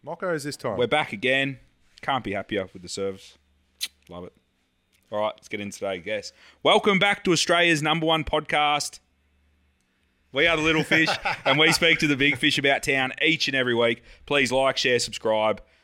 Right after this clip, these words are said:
Speaker 2: Crack a guest today, guys. What a journey he's been on. Let's get into it. Today's guest not only survived a life-threatening illness, but has thrived beyond it. Despite being given only a ten percent chance of living, eventually losing both his legs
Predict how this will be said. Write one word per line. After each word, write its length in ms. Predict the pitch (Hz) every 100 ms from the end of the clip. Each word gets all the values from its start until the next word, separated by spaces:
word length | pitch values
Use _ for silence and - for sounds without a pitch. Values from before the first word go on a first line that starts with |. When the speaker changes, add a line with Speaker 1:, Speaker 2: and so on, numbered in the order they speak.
| _
Speaker 2:
Crack 380 | - - 123 120
a 60 | 117
guest 320 | 113 113 -
today, 300 | 110 104 104
guys. 360 | 98 98 104 101
What 140 | 107
a 40 | 104
journey 360 | 107 107 104
he's 240 | 101 104 92
been 160 | 98
on. 280 | 95 95 95 - _ _ _ -
Let's 180 | 107 -
get 140 | 117
into 200 | 107 107
it. 80 | 113
Today's 420 | - 113 135 170
guest 340 | - 143 170 127
not 160 | 120
only 260 | 156 180 175
survived 460 | - 135 123 143
a 40 | 135
life-threatening 920 | 110 113 135 170 - 165 175 185 180
illness, 500 | 139 131 147 196 - - _ _ _
but 140 | 107
has 140 | 104 -
thrived 720 | - 117 117 120 120 107 -
beyond 360 | 107 104 104
it. 180 | 95 - _ _ _ _ _ _ _
Despite 500 | 101 - 120 156 -
being 240 | 131 123
given 280 | 117 117 117
only 260 | 113 113
a 40 | 107
ten 280 | - 143 165
percent 360 | 180 170 170
chance 360 | - 143 143 135
of 140 | 147
living, 380 | 113 113 143 240 - _ _ _ _
eventually 560 | 95 117 160 - 156 151
losing 480 | 127 131 127 131 107
both 300 | 98 127 -
his 200 | 180 135
legs 360 | 117 127 -